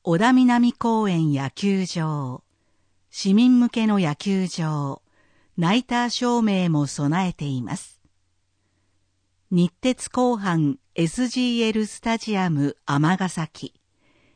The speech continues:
タイガースの二軍戦が行われる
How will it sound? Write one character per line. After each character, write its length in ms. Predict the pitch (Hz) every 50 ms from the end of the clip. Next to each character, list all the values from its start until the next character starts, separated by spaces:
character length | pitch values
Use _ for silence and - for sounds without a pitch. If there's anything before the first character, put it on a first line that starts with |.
| _ _ _ _ _ _ _ _ _ _ _ _ -
タ 160 | 214 214 240
イ 120 | 247 254
ガ 200 | 247 233 214 202
ー 40 | 196
ス 200 | 185 - - 190
の 160 | 170 160 156 156
二 160 | 147 139 127
軍 240 | 143 175 220 233 240
戦 360 | - - 226 220 214 208 202
が 200 | 190 180 - -
行 260 | - 147 131 - 202 196
わ 360 | 196 190 185 180 175 170 165
れ 140 | 170 160 156
る 240 | 151 143 143 -